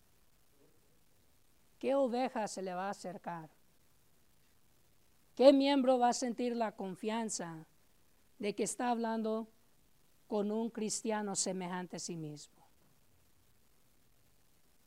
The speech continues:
Para poder cuidar,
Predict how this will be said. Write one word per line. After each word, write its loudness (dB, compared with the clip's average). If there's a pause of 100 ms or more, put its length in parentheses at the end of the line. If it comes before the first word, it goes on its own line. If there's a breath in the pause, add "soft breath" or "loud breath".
(920)
Para -4
poder -4
cuidar, 2